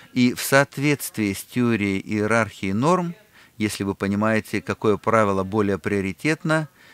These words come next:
так вы и исполняете это правило. Естественно,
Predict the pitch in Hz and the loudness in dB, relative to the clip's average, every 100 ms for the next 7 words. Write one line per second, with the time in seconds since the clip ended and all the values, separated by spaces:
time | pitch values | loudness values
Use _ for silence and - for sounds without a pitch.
0 | - - - - 165 - 143 151 143 143 | -20 -20 -8 2 2 2 0 0 0 -2
1 | 135 135 - 147 135 104 101 95 92 98 | -2 -6 0 2 4 2 2 0 -2 -4
2 | - - 107 98 92 92 90 92 92 _ | -4 -4 2 2 2 -2 -4 -6 -10 _
3 | - - - 101 - 127 - 127 123 127 | -20 -18 -8 -8 -2 -2 -2 -2 0 0